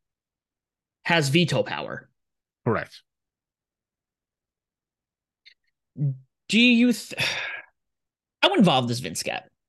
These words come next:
Speaker 1: again?
Speaker 2: It depends. It honestly, truly depends, because Vince has been in the weeds for so long, and he took a step back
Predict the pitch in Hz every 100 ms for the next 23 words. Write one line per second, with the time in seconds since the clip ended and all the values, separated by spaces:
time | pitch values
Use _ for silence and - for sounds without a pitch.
0 | _ _ _ 127 110 98 - - _ _
1 | _ 117 113 117 165 196 110 - - _
2 | _ _ _ 131 127 139 147 151 151 -
3 | 143 143 135 131 117 85 - 107 113 104
4 | 104 135 143 165 143 147 139 131 143 135
5 | 127 170 165 117 - - 107 - 123 127
6 | 113 107 85 78 - _ _ _ 107 101
7 | 98 90 98 113 110 _ - 135 - -
8 | 104 - 143 156 - -